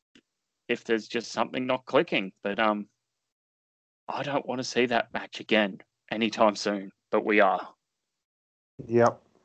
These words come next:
Speaker 1: Ah, man. Uh, did you have time? Oh, uh, what'd you say about SmackDown? Thumb sideways?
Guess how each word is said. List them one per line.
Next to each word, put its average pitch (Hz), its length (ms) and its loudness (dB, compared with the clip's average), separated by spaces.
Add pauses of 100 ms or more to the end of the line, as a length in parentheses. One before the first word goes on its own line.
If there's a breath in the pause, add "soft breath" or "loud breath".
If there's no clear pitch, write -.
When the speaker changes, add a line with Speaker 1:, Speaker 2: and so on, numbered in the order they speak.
(400)
Speaker 1:
Ah, 139 440 4
man. 101 400 -6 (120)
Uh, 139 480 2 (460)
did 135 160 -4
you 151 140 -2
have 127 260 -2
time? 131 380 -6
Oh, 135 320 0 (340)
uh, 120 320 4
what'd 131 200 0
you 135 60 -6
say 131 240 6
about 120 240 0
SmackDown? 110 540 -4
Thumb 120 200 0
sideways? 143 600 0